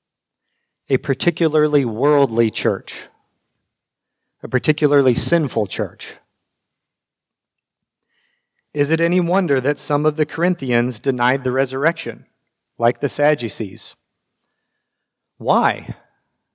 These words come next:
Because they were living for this world. Their attentions and their hearts were in this world, living for the gain of this material world.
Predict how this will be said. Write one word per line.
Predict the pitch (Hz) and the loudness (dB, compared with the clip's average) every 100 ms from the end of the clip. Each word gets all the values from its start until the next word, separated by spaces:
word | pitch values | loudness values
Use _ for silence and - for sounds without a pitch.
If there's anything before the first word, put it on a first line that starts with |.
| _ _ _ _ _ _ _ - | _ _ _ _ _ _ _ -6
Because | 127 156 139 | -2 0 0
they | 147 | 2
were | 139 135 | 2 2
living | 127 185 139 120 117 - _ _ _ | 4 2 2 -2 -6 -12 _ _ _
for | _ - 135 131 | _ -2 2 4
this | 127 139 - | 4 0 0
world. | 117 151 113 95 98 - _ _ _ _ _ _ _ _ - | 0 2 2 -2 -12 -20 _ _ _ _ _ _ _ _ -2
Their | 127 | 0
attentions | 123 160 170 156 131 | 0 -2 -2 -2 0
and | 135 | 0
their | 131 123 | 0 0
hearts | 151 139 - 127 | 0 -2 -4 -8
were | 127 | -6
in | 123 120 | -6 -2
this | 143 - | -4 -4
world, | 135 113 95 _ _ _ _ _ _ _ _ _ _ | -4 -4 -6 _ _ _ _ _ _ _ _ _ _
living | 135 151 160 165 | -4 -2 -2 -4
for | - 151 | -6 -6
the | 127 | -6
gain | 113 147 160 135 | -2 0 0 0
of | 113 | -2
this | 131 - | -2 -4
material | 131 - 147 143 139 127 | -6 -6 0 2 2 2
world. | 113 120 98 - | 0 -4 -4 -10